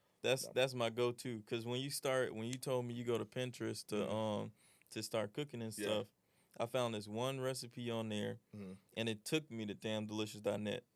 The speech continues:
Speaker 2: Mm.
Speaker 1: And so from there, I've been using it ever since, and that's how I found out and told you about, 'cause it's,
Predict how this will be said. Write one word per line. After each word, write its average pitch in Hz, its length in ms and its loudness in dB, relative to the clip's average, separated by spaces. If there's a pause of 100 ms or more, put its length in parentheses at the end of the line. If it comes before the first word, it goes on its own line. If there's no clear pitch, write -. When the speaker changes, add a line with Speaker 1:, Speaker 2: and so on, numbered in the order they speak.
(160)
Speaker 2:
Mm. 73 200 -16 (300)
Speaker 1:
And 104 120 -2
so 113 220 2
from 107 320 -4
there, 120 360 4
I've 107 140 2
been 107 160 -2
using 110 280 -2
it 107 120 0
ever 107 220 0
since, 113 300 -4
and 107 120 -2
that's 113 180 0
how 110 160 2
I 110 120 2
found 110 340 -2
out 107 160 0
and 107 100 -6
told 107 200 -2
you 110 60 -6
about, 107 120 -6 (320)
'cause 117 140 0
it's, 123 320 -2